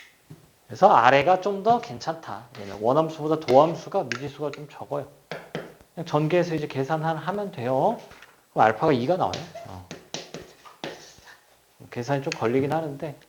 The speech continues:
아유, 시간이 이게 진짜 이게 시간이 곤란하네. 응? 아, 이십이 번까지 좀 하고 싶은데 왜 가방을 싸죠?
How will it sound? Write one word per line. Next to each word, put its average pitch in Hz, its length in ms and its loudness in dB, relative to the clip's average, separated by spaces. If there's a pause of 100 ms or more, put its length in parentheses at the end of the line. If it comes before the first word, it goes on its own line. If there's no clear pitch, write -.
(420)
아유, 135 460 10
시간이 175 500 0
이게 123 260 -2
진짜 110 300 4
이게 107 200 4
시간이 156 440 0
곤란하네. 135 760 -2 (2500)
응? 160 120 -6 (1700)
아, 226 140 -2 (200)
이십이 156 400 -2
번까지 185 520 -4
좀 180 140 -2
하고 247 340 -4
싶은데 170 800 -2
왜 139 80 2
가방을 135 480 -2
싸죠? - 380 -8